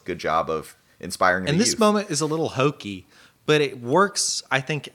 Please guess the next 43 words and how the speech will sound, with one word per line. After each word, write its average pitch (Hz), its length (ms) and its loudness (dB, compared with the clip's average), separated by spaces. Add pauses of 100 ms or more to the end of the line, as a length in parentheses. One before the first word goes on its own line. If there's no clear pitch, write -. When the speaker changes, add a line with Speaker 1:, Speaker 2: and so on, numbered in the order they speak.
(180)
Speaker 2:
again, 135 320 0
in 120 140 -4
more 123 200 0
of 117 120 -4
a 117 100 -2
Sam 123 320 -2
Raimi 120 320 -4
style. 110 460 0
Like, 101 360 -2
that 143 220 2
kind 170 200 2
of 139 180 0
earnestness - 880 0
Speaker 1:
Yes. - 20 -20 (260)
Speaker 2:
amidst 135 580 0
the 139 80 4
Speaker 1:
Yep. 113 80 -6
Speaker 2:
weirdness 139 440 0
and 123 120 -6
chaos 110 520 0
is 117 160 -6
kind 135 240 0
of 113 80 -8
just 117 320 -6 (260)
his 127 420 -2 (540)
style. 160 600 6
And 175 160 0
this 202 60 4
is, 202 100 0
again, 185 240 2
where 160 100 6
I 143 60 4
think 151 280 -6
watching, 139 440 2
like, 131 240 -4
Evil 135 300 0
Dead 117 360 -2
just 120 220 -2
before 131 260 -4
I 117 60 0
watched 110 360 -2
this 120 200 -8
movie, 107 640 -10